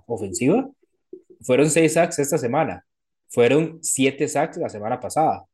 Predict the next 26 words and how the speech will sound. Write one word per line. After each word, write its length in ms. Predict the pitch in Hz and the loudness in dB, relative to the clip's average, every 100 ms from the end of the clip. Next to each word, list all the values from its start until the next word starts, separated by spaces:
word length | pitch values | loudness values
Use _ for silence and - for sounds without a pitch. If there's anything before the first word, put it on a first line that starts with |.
| _ _ _ | _ _ _
O 80 | - _ | -20 _
sea, 220 | - 123 | 0 2
ya 140 | 110 | 2
ahí 60 | 113 | 2
vemos 320 | 123 135 151 | 2 2 -2
que 120 | - | -4
en 80 | 104 | -6
un 80 | 110 | -4
caso 640 | 131 131 156 139 104 98 107 | -2 0 0 0 -2 -6 -12
donde, 440 | 110 104 98 101 | -12 -8 -4 -2
bueno, 320 | 107 127 98 98 110 127 | 2 2 4 0 0 -2
uno 360 | 123 131 143 | 0 2 2
a, 240 | 127 101 95 - | 2 0 -8 -10
una 160 | 113 | -4
de 40 | 123 | -4
las 140 | 127 | -4
defensas 340 | 113 117 117 | -4 -4 -6
tiene 160 | - 117 | -4 -2
a 60 | 113 | 0
Micah 320 | 110 110 - | -2 -4 0
Parsons, 400 | 131 127 120 113 | 0 0 -6 -14
que 100 | - | -20
fue 440 | - 101 113 113 - _ _ - | -10 0 0 0 -10 _ _ -8
líder, 420 | 110 120 120 123 | -2 0 2 2
eh, 540 | 113 92 90 87 87 _ _ | 0 -6 -10 -12 -18 _ _
en, 720 | 104 98 92 92 90 87 87 | -8 -6 -6 -10 -12 -14 -18